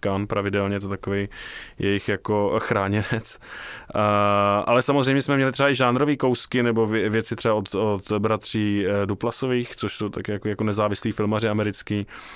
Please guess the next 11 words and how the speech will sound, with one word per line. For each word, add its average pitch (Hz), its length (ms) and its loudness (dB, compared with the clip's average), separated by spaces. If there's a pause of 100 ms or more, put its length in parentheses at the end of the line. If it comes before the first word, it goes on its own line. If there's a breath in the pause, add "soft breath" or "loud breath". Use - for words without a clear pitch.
(300 loud breath)
Eh, 98 400 0
třeba 98 220 -2
jeden 101 160 0
velmi, 98 400 -2
velmi 98 180 -2
konkrétní 107 540 0
film, 104 340 0
který 101 200 -4
se - 100 -4
jmenuje 104 120 0
Creep, 104 400 0